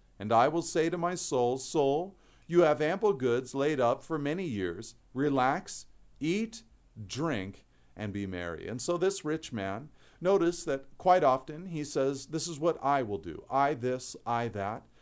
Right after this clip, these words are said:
my this and my that."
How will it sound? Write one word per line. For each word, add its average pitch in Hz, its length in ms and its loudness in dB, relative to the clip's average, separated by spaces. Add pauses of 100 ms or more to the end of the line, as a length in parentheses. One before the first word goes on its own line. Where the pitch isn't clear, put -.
(220)
my 139 420 6
this 110 600 0
and 123 240 -2
my 139 260 4
that." 92 460 -6